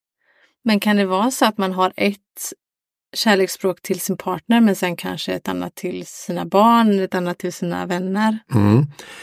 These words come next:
Speaker 2: <clears throat> Alltså det primära kärleksspråket, eh, det skriver, eh, Gary Chapman i sin bok och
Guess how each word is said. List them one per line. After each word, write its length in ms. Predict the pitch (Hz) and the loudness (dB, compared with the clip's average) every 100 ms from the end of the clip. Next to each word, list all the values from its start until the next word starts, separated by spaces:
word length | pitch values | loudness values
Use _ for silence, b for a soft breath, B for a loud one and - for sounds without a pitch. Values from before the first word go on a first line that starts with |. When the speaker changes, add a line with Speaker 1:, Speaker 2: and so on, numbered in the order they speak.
| B B | B B
Speaker 2:
<clears throat> 440 | - - 170 143 90 _ _ _ _ _ _ _ _ b b b | -12 2 4 4 2 _ _ _ _ _ _ _ _ b b b
Alltså 220 | 113 - | 0 2
det 120 | 139 | 4
primära 500 | 143 165 165 190 170 | 4 4 4 4 4
kärleksspråket, 1040 | 147 151 98 92 - 95 95 - 127 131 - | 2 2 0 0 -4 -4 -4 -2 -2 -2 -2
eh, 100 | 131 | 2
det 200 | 110 113 | 2 0
skriver, 800 | - 117 104 98 110 104 101 104 | 0 2 2 4 4 4 2 0
eh, 160 | 101 | -2
Gary 220 | 110 104 98 | -2 -2 -2
Chapman 420 | 107 98 101 101 | -4 -6 -4 -4
i 60 | |
sin 260 | 98 104 98 | -2 0 2
bok 480 | 110 143 147 - - | 4 4 2 -4 -4
och 140 | 110 | -4